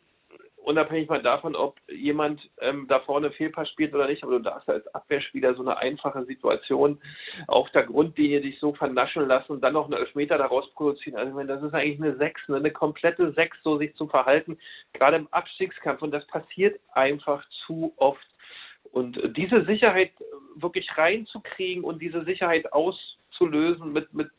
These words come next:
ich weiß nicht, da, also aus meiner Sicht fehlt mir da, ich will's,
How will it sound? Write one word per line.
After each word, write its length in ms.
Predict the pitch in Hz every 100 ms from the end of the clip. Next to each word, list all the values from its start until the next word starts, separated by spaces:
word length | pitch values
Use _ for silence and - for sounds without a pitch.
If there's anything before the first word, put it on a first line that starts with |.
| _
ich 180 | - -
weiß 260 | 151 208 202
nicht, 120 | 180
da, 60 | 143
also 180 | - 139 - - - - _ - - -
aus 200 | 143 143
meiner 380 | 156 208 190
Sicht 220 | 160 190 - -
fehlt 260 | 185 202 185
mir 120 | 185
da, 300 | 175 180 170 160 160 _ _ _ _ _ _ _ _ _ _
ich 220 | - -
will's, 180 | 151 190